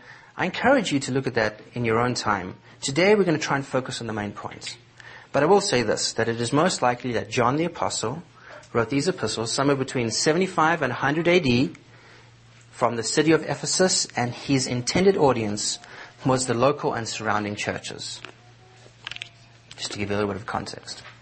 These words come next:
So at G F C, we usually focus on one passage and dig really narrow and deep. In today's overview sermon,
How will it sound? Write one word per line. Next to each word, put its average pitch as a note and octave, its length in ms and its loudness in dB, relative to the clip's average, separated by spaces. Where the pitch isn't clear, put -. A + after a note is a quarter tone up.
So D3 160 2
at C#3 80 2
G F#3+ 120 6
F A3 80 6
C, F#3+ 200 0
we D#3+ 100 4
usually D3+ 180 2
focus D#3 380 0
on C#3 80 0
one C#3+ 160 2
passage D#3+ 500 -2
and A#2+ 220 -6
dig C#3 220 2
really C3 400 4
narrow B2+ 480 4
and A2 180 -4
deep. - 260 -4
In B2+ 100 -6
today's C3+ 420 4
overview F3 360 4
sermon, A2+ 500 0